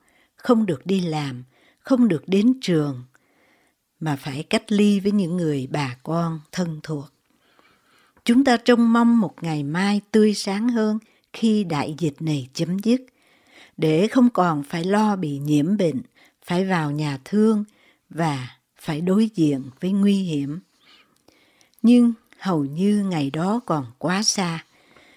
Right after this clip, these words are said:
vì số người bị bệnh vẫn chưa giảm bớt.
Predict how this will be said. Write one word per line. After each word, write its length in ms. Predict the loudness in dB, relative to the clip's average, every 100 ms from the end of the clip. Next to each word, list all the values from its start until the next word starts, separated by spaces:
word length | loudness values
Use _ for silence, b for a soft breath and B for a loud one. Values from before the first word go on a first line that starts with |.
| b
vì 300 | 0 4 4
số 220 | 4 4 6
người 300 | 6 4 4
bị 180 | 2
bệnh 280 | 2 0 0
vẫn 200 | -4 -6
chưa 280 | -2 2 2
giảm 280 | 2 -4 -4
bớt. 180 | -2